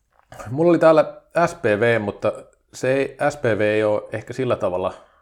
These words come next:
tää ei, tää ei liity niinkään tähän, että keitä he tarkalleen ottaen on menettänyt tai saamassa, vaan enemmän tämmöiseen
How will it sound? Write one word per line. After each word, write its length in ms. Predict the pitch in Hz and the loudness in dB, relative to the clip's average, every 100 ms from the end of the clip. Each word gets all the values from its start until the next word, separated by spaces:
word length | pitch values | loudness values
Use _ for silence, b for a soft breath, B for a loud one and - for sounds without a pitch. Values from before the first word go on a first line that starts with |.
| b _ - | b _ -2
tää 100 | 117 | -2
ei, 120 | 120 | -2
tää 200 | - 131 | 0 2
ei 60 | |
liity 180 | 135 135 | 2 0
niinkään 460 | 143 156 131 113 101 | -2 -4 0 -2 -2
tähän, 260 | 110 107 - _ _ _ _ _ _ | -6 -8 -12 _ _ _ _ _ _
että 240 | 117 - 113 - _ _ _ 139 _ | -10 -6 -8 -8 _ _ _ -20 _
keitä 360 | 131 143 135 | 0 2 0
he 120 | 98 95 | -4 -2
tarkalleen 560 | 107 107 95 98 95 | 0 0 2 0 0
ottaen 240 | 92 - 95 | -4 -2 -4
on 60 | |
menettänyt 500 | 95 98 92 95 87 | -2 -6 -8 -10 -8
tai 140 | 104 98 | -6 -2
saamassa, 480 | 143 139 101 - | 0 0 -2 -6
vaan 160 | 92 95 | -8 -6
enemmän 260 | 98 98 95 | -8 -8 -8
tämmöiseen 420 | 98 101 98 | -8 -6 -6